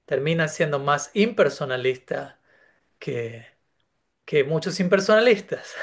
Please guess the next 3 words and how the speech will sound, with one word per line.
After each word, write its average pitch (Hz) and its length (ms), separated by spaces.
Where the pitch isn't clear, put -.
<laughs> - 680
¿No? 165 300
Eh, 123 500